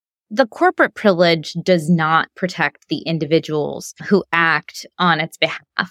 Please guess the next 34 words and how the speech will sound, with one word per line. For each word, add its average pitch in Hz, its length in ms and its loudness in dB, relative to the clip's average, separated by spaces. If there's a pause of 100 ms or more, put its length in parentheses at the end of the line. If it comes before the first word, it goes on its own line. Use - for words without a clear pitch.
And 208 200 -2 (260)
one 392 120 4
of 320 80 4
the 240 80 6
things 180 280 2
that 160 100 2
I 156 80 4
think - 160 -6
is 160 120 -4
most 170 320 0
illustrative - 640 -4 (140)
of 156 240 2
this 160 180 2
sort 151 160 -4
of - 60 -20 (180)
conflict 190 800 2
inherent 175 720 2
in 151 280 -2
Upjohn 165 520 2
is - 160 4
the 175 200 0
Upjohn 185 480 2
warning 156 260 -2
itself. 180 520 2
When 226 140 4
corporate 349 360 0
lawyers 190 380 4
talk 185 400 -2
to 196 120 -2
employees, 165 640 0
they 180 140 4
need 185 240 6
to 190 80 2
give 175 180 2